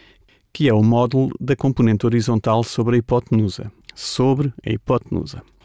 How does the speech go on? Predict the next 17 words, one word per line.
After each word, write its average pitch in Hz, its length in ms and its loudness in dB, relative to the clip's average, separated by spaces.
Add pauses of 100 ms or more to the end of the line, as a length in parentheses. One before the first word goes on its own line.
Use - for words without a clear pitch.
(580)
A 151 60 0
hipotenusa 131 640 2
é 110 40 4
este 120 300 2
comprimento 101 520 -2
aqui, 107 380 -4 (120)
sobre 117 360 -4
V. 113 300 -6 (1040)
Portanto, 110 360 0
se - 140 -4
queremos 147 360 2
calcular 110 500 0
a - 60 -2
componente 107 540 0
horizontal 113 540 0
da 107 100 2
velocidade, 135 580 -2